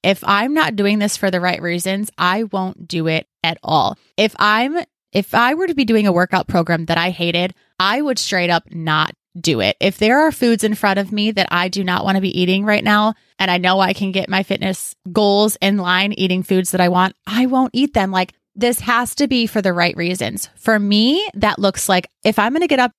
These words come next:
for a five A M workout, the only reason I'm going to do that is because I wanna spend time with my family later in the day.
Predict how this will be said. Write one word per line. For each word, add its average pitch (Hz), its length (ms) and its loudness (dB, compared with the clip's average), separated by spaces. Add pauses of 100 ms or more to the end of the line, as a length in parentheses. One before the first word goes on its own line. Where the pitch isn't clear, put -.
for 214 160 -2
a 202 80 2
five 185 280 0
A 190 120 2
M 180 140 2
workout, 175 400 0
the 185 240 0
only 269 320 2
reason 240 300 2
I'm 202 120 0
going 185 200 -2
to - 100 -4
do 175 160 -2
that 185 180 2
is 180 140 -2
because 185 300 -2
I 170 100 4
wanna 175 240 0
spend 170 220 -2
time 170 200 -2
with 170 160 -2
my 165 120 0
family 165 500 -2 (160)
later 180 340 2
in 175 180 -2
the 170 100 0
day. - 260 -2